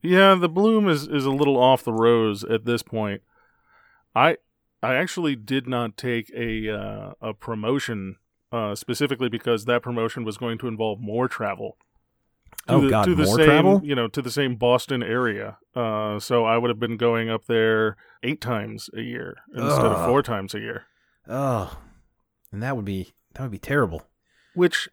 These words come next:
Speaker 1: I, I, I'm one of those people, I don't dislike business travel.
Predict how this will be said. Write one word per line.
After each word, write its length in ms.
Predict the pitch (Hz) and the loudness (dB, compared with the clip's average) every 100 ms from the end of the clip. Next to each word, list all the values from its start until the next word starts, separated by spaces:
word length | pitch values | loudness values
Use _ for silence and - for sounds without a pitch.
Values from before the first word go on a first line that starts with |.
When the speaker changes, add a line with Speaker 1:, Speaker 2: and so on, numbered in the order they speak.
| _ | _
Speaker 1:
I, 260 | 175 190 - | 0 2 0
I, 220 | 139 147 143 _ | 2 2 2 _
I'm 160 | 147 214 | 2 4
one 100 | 220 | 2
of 60 | |
those 160 | 196 180 | 2 0
people, 340 | 190 180 175 - | -4 -2 -4 -2
I 140 | 131 | -6
don't 540 | 107 98 127 170 113 | -6 -2 -2 -2 -6
dislike 600 | 107 139 - 117 117 135 135 | 0 0 2 2 2 0 0
business 380 | 151 165 165 | 0 0 -4
travel. 360 | - 160 180 | 0 0 2